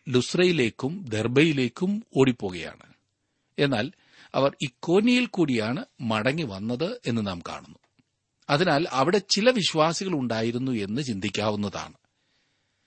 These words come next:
ലുസ്രയിലെ സംഭവങ്ങൾ നമുക്കൊന്ന് നോക്കാം. എട്ട് മുതലുള്ള വാക്യങ്ങൾ. ലുസ്രയിൽ അമ്മയുടെ ഗർഭം മുതൽ മുടന്തനായി ഒരിക്കലും നടന്നിട്ടില്ലാതെയും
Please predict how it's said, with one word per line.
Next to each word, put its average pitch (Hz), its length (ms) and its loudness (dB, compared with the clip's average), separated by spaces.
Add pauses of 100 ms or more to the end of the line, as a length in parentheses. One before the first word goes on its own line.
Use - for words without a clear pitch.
(520)
ലുസ്രയിലെ 208 680 2 (180)
സംഭവങ്ങൾ 165 880 0
നമുക്കൊന്ന് 143 500 -2
നോക്കാം. 117 340 -6 (500)
എട്ട് 120 260 -2
മുതലുള്ള 123 320 0
വാക്യങ്ങൾ. 113 480 -6 (1000)
ലുസ്രയിൽ 170 640 2 (100)
അമ്മയുടെ 175 520 0
ഗർഭം 127 500 -2
മുതൽ 135 240 -4
മുടന്തനായി 135 800 0
ഒരിക്കലും 175 680 4
നടന്നിട്ടില്ലാതെയും 123 1160 -2